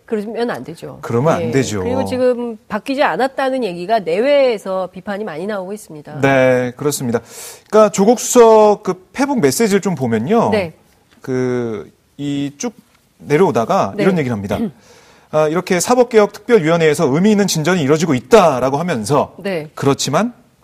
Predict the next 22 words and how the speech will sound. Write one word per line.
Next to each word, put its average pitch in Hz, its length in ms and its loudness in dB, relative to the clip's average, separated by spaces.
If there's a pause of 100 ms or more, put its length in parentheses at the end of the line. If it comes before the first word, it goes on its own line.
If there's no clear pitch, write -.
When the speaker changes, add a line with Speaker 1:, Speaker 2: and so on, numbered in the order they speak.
(120)
Speaker 2:
현재 220 420 4
국회 180 320 -2
의석 214 400 0
구조를 185 260 -2
생각할 131 320 -4
때 - 180 -4 (140)
Speaker 1:
음흠. 170 320 -14
Speaker 2:
행정부와 170 800 4 (160)
여당의 143 400 2
힘만으로는 185 380 -2
부족하다. 190 520 0 (140)
Speaker 1:
음. 180 400 -16
Speaker 2:
검찰의 170 480 0
불가역적 180 540 -2
변화를 139 440 0
위해서는 123 460 -4
법률적 131 340 -6
차원의 127 260 -6
개혁이 123 360 -2 (240)
필요하다. 139 320 0 (160)
Speaker 1:
네. 175 340 -12
Speaker 2:
사개-, 214 300 0